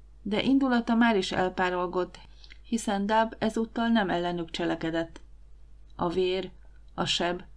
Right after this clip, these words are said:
a maga tehetetlenség láttán felülkerekedett benne a sajnálat. Életük visszazökkent a hétköznapok sodrába. Az idő gyorsan múlott. A nyár kiteljesedett,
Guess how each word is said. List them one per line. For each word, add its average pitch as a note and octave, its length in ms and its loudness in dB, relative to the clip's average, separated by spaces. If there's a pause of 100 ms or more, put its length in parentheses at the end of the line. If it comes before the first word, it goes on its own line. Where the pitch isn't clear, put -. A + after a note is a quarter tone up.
(320)
a - 80 -2
maga A3+ 300 4
tehetetlenség G3 840 -2
láttán F#3 500 -2
felülkerekedett G3 880 -2
benne E3+ 300 0
a E3+ 60 0
sajnálat. D#3 680 -2 (1600)
Életük C#4 500 4
visszazökkent F#3 800 0
a - 80 0
hétköznapok F3+ 720 -4
sodrába. D#3 720 -2 (800)
Az F3+ 200 -4
idő G3 300 2
gyorsan F3 460 2
múlott. D#3+ 460 -4 (720)
A - 100 -4
nyár B3 320 6
kiteljesedett, F#3+ 1000 -2